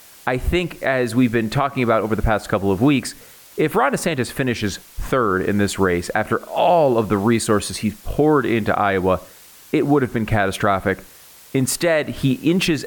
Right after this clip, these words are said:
out Nikki Haley. It's not an impressive second place, but it is a second place finish nonetheless. Gives him a ticket out of Iowa, as he said last night. And honestly, he has something to complain about as well.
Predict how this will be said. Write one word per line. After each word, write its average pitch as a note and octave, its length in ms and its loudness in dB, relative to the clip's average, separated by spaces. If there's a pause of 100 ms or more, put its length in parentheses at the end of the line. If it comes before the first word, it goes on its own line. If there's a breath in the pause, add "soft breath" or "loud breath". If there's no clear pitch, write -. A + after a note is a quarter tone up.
out F3 340 0
Nikki A2+ 300 0
Haley. F2+ 320 0
It's A#2+ 240 -2
not F#3 180 0
an D3 100 0
impressive A#2 920 -2
second G2 400 -4
place, F#2+ 340 2 (400 loud breath)
but C3+ 140 2
it C#3 100 -2
is D3 400 2
a B2+ 160 0
second B2+ 400 -2
place A#2 260 0
finish A2 320 -2
nonetheless. G#2+ 560 0 (280 loud breath)
Gives C#3+ 220 0
him C3 120 0
a G#2+ 60 0
ticket A#2 340 -2
out G2+ 180 2
of G2 120 2
Iowa, C#3+ 420 2
as G#2 180 0
he G2+ 120 0
said G2+ 320 -2 (120)
last F#2+ 380 0
night. C#3+ 260 -2 (540 loud breath)
And D#3+ 280 -2 (280)
honestly, F3 600 0
he E3 140 2
has E3 140 2
something D3 320 0
to B2 80 -2
complain D#3+ 480 0
about G2+ 400 2 (320 loud breath)
as A#2+ 240 2
well. A#2 480 2